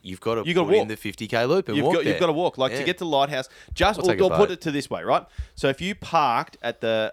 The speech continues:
Speaker 2: at the Mount Oberon car park and
Speaker 1: Yeah,
Speaker 2: you
Speaker 1: Derby
Speaker 2: did the,
Speaker 1: Saddle.
Speaker 2: uh, the, not Derby Saddle, but the Oberon, so, like, at the, whatever that is up there. It's not Derby Saddle 'cause
Speaker 1: Is it?
Speaker 2: Derby's over at Derby.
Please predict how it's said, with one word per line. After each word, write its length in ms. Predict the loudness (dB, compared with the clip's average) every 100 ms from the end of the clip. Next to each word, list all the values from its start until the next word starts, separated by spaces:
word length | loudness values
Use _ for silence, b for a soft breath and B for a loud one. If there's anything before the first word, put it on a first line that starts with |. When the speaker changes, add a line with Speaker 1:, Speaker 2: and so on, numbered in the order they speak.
| -6
Speaker 2:
at 140 | -4
the 240 | -2 -2 -4 -6
Mount 220 | 0 2
Oberon 340 | 2 0 -2 -6
car 260 | -6 -6
park 400 | -6 -4 -4 -6 -20 -12
and 120 | -6
Speaker 1:
Yeah, 60 | -2
Speaker 2:
you 100 | 0
Speaker 1:
Derby 180 | 2 0
Speaker 2:
did 100 | 0
the, 40 |
Speaker 1:
Saddle. 340 | 0 0 -4 -10
Speaker 2:
uh, 60 | -18 -20 _ -16
the, 120 | -12 -6
not 200 | -4 -2
Derby 280 | -2 -2
Saddle, 240 | -4 -4 -4
but 140 | -6
the 140 | -8 -4
Oberon, 360 | -4 -4 -6
so, 180 | -4 -4
like, 260 | -4 -6 -8
at 160 | -10
the, 320 | -10 -10 -10 -14 -20 _ _ _ _ _ -14
whatever 280 | -12 -10 -12
that 160 | -12
is 180 | -14 -14
up 140 | -12
there. 140 | -12 -14
It's 140 | -14
not 120 | -18 -14
Derby 220 | -14 -12
Saddle 220 | -12 -12
'cause 100 | -10 -8
Speaker 1:
Is 60 |
it? 40 | -6
Speaker 2:
Derby's 240 | -6 -10
over 180 | -12 -14
at 80 | -12
Derby. 320 | -10 -10